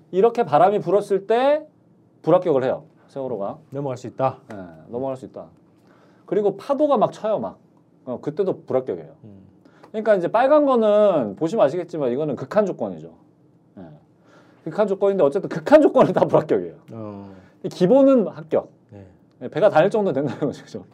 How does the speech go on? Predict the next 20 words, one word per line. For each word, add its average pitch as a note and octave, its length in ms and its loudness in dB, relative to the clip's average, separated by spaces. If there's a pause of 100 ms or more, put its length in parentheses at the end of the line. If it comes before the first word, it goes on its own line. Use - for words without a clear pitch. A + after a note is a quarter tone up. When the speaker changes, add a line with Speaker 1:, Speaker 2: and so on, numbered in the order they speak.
Speaker 2:
이게 G#3+ 260 4
없었을 A#3+ 380 8
때는 A#3 340 6
뭐 G3 160 4
사고 B3 300 0
날 A#3+ 160 6
리가 G3 240 2
없네. G3+ 480 -2
Speaker 1:
네, G#2 260 -10
그렇지. G#2+ 380 -14
Speaker 2:
보건성에서는? E3 400 -2
Speaker 1:
뭐 G#3 100 6
이런, F3+ 80 4
이런 G#3 180 2
게 G#3+ 60 0
아니면 D#3+ 280 0
사고 F#3 240 -4
날 B2+ 160 0
리는 D3 140 -4
없죠. E2+ 360 -12